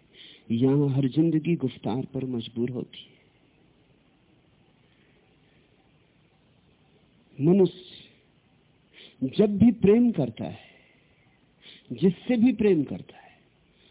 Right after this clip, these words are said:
तो वस्तुतः परमात्मा की तलाश नहीं करता है। तुम जब किसी स्त्री के सौंदर्य से मोहित हुए हो, तो अनजाने ही सही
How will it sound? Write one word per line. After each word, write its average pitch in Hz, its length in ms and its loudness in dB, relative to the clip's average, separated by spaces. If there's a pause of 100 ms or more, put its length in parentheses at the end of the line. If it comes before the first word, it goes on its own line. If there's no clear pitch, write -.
(580)
तो 95 80 -10
वस्तुतः 170 520 -4 (160)
परमात्मा 151 520 0
की 147 160 -10 (180)
तलाश 117 480 -6
नहीं 143 240 -2
करता - 360 -16
है। - 180 -20 (1700)
तुम 196 140 2
जब 196 200 -2
किसी - 460 -6
स्त्री 147 300 -4
के 131 180 -6
सौंदर्य 120 500 -6
से 117 180 -8
मोहित 110 460 -6
हुए 135 140 -2
हो, 170 160 -4 (1700)
तो 160 60 -6
अनजाने 208 540 4
ही 202 200 6
सही 110 400 -4